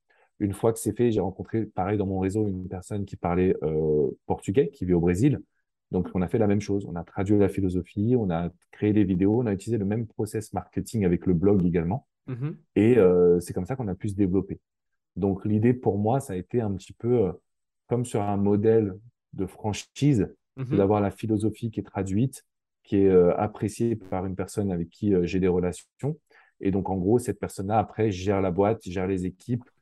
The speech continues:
Speaker 1: Et, euh, et donc, on a une relation, euh,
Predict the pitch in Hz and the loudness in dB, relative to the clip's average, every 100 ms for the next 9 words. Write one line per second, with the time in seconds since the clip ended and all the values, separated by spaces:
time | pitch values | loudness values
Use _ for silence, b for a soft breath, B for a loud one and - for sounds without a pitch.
0 | _ _ - 101 104 92 85 80 78 80 | _ _ -2 2 4 4 4 2 2 0
1 | 64 87 82 82 82 - 69 82 90 92 | 0 -4 -4 -6 -8 -10 -8 -6 -4 0
2 | 90 87 90 - 107 104 87 | 0 0 -2 -4 -4 -2 -2